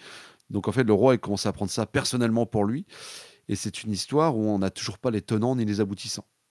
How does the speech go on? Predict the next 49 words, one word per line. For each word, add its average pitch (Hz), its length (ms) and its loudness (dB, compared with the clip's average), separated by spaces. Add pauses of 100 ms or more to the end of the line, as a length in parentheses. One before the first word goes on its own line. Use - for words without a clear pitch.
(200)
Mais 98 400 2
il 131 60 2
y 98 40 2
a 92 40 4
eu 92 80 0
beaucoup 113 340 -6
de 104 260 0
choses 127 260 -6
qui - 120 -10
se - 60 -6
sont 101 100 -6
passées 110 400 -2
du, 80 460 -6 (200)
de 95 160 0
A 101 140 4
à 95 80 4
Z. 113 280 2 (420)
C'est-à-dire 101 260 2
qu'il 85 80 0
y 87 40 2
a 90 40 2
eu 82 40 0
beaucoup 92 220 -4
de - 40 -6
personnes 113 280 2
qui - 80 -2
ont 101 60 4
essayé, 101 520 0
qui - 160 -10
ont, 90 40 -2
qui - 400 -10
ont 95 80 0
échoué. 120 400 0 (400)
Euh, 92 160 2
l'Église 113 580 2
s'en 101 220 -2
est 101 60 4
mêlée, 117 240 6
parce - 260 -10
qu'on 82 960 -8
est 104 80 2
dans 98 120 2
le 95 80 0
période 101 220 2
des 95 140 0
Lumières 120 440 2
aussi, 170 340 -2
et 87 260 2
l'Église, 104 500 0